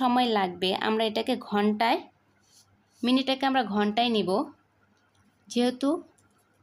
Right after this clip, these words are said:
আমরা জানি এক ঘন্টা সমান ষাট মিনিট, তো ষাট মিনিট, ষাট মিনিট সমান এক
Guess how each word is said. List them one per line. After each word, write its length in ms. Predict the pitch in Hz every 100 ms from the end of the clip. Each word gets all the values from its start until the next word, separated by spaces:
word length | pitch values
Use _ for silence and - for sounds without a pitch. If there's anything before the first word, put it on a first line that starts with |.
| -
আমরা 200 | 226 240 214
জানি 260 | 208 202 214 311 - _ _ _ _ _ _ _ _ _ _ _ _ _ _
এক 160 | - 254 -
ঘন্টা 240 | 254 254 262
সমান 280 | 262 247 254
ষাট 200 | 240 220 -
মিনিট, 260 | 233 202 220 - _ -
তো 80 | 254 254
ষাট 220 | 254 254 269
মিনিট, 360 | 269 240 285 - - - _ _ _ _ _ _ _ _ _ _
ষাট 460 | - - 220 214 214 - 214
মিনিট 420 | 208 202 247 277 - - _ _ _ _ _ _ _ _ _ _ _ _ _ _ _ _ _ _ _ _ _ _ -
সমান 480 | - 208 190 190 277 320 - _ _ _ _ _ -
এক 180 | -